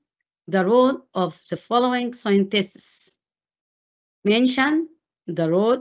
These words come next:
of sci-، following scientists. أول scientist اللي هو مين؟ دالتون. دالتون ده عمل إيه؟ Yes. ها؟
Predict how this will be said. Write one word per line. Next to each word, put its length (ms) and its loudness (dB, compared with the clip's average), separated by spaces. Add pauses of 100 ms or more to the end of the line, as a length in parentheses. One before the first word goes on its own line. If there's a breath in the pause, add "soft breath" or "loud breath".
of 60 -20
sci-، 400 -6
following 440 0
scientists. 960 -2 (1800)
أول 300 4
scientist 600 -6
اللي 140 -6
هو 140 0
مين؟ 500 -2 (200)
دالتون. 600 -2 (1300)
دالتون 560 -2
ده 240 -4 (280)
عمل 600 -4
إيه؟ 360 -4 (420)
Yes. 1040 -2 (760)
ها؟ 360 0